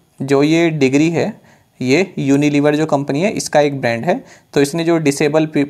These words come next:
पीपल होते हैं उनके लिए जो है डिओड्रेंट लॉन्च किया है। अंतर्राष्ट्रीय जैज दिवस हर वर्ष,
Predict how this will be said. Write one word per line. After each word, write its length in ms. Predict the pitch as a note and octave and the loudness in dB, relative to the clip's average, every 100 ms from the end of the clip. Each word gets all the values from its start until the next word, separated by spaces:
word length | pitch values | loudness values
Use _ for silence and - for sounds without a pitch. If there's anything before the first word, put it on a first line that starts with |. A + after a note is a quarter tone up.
| - - | -6 -2
पीपल 260 | C3+ C3+ | 0 0
होते 240 | D3 A#2+ B2 | 0 -4 -4
हैं 200 | D3+ C4+ - | -4 -6 -4
उनके 300 | D3 D#3 F3+ | -4 0 0
लिए 220 | F3 E3+ | 2 0
जो 100 | D#3 | 2
है 260 | C#3+ F#3+ A3+ | 0 0 -4
डिओड्रेंट 600 | D#3 C#3 C#3+ C3 D3 D4+ - _ - | -2 2 4 4 0 -2 -10 _ -2
लॉन्च 340 | C3+ A#2 G#2+ | 0 0 -4
किया 200 | - G#2 | -10 -12
है। 240 | - - _ _ _ _ _ _ _ _ _ _ _ - _ _ _ _ - | -14 -18 _ _ _ _ _ _ _ _ _ _ _ -20 _ _ _ _ -2
अंतर्राष्ट्रीय 800 | D#3+ F#3+ A#3 A#3+ A#3+ A#3+ B3 C4 - | 0 2 4 2 2 0 0 -2 -4
जैज 500 | D#3 E3 B2+ A#2 - - C#3 | -2 0 0 -2 -8 -12 -4
दिवस 500 | D3+ F3 D3 D#3+ - | 0 2 2 0 -4
हर 160 | E3+ F3+ F3+ | 0 0 0
वर्ष, 280 | C3 B2+ | 0 0